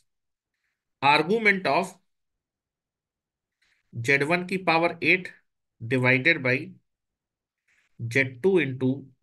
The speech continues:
जेड थ्री की पावर थ्री। क्या मेरी बात क्लियर है? Where, where जेड वन is equal to क्या है,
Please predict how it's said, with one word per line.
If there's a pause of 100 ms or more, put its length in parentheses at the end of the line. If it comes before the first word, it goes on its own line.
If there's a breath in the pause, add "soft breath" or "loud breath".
(100)
जेड
थ्री
की (100)
पावर
थ्री।
क्या
मेरी
बात
क्लियर
है?
Where, (4000 soft breath)
where (180)
जेड
वन
is
equal
to
क्या
है,